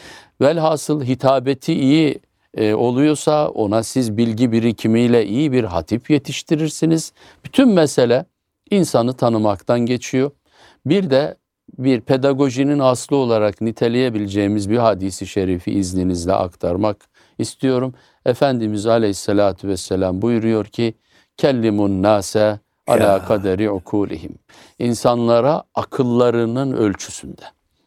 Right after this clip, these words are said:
Speaker 1: akılları miktarınca konuşun.
Speaker 2: Seviyelerine göre konuşunuz.
Speaker 1: Tabii,
Speaker 2: Hocam şimdi
Speaker 1: tabii.
Speaker 2: siz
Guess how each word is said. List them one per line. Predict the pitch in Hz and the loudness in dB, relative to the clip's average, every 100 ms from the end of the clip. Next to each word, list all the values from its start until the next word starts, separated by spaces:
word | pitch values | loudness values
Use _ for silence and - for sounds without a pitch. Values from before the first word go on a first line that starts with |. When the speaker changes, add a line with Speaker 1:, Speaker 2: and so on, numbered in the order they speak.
| _ - | _ -4
Speaker 1:
akılları | 110 - 127 123 127 143 | -4 -2 0 2 2 0
miktarınca | 135 113 107 - 113 110 107 127 131 98 98 82 - _ _ _ _ - | -2 -4 -6 -2 2 2 2 2 0 0 0 -2 -8 _ _ _ _ -8
konuşun. | - 90 85 - - | -6 -4 -6 -14 -18
Speaker 2:
Seviyelerine | - - 156 160 143 135 135 | -8 -2 2 4 4 2 2
göre | 104 95 | 2 0
konuşunuz. | 90 95 90 - 92 - - | 0 -2 -2 -2 -6 -6 -6
Speaker 1:
Tabii, | - 247 | 0 4
Speaker 2:
Hocam | - - | 2 0
şimdi | - 135 | 0 2
Speaker 1:
tabii. | 202 | 4
Speaker 2:
siz | 196 131 - | 4 0 0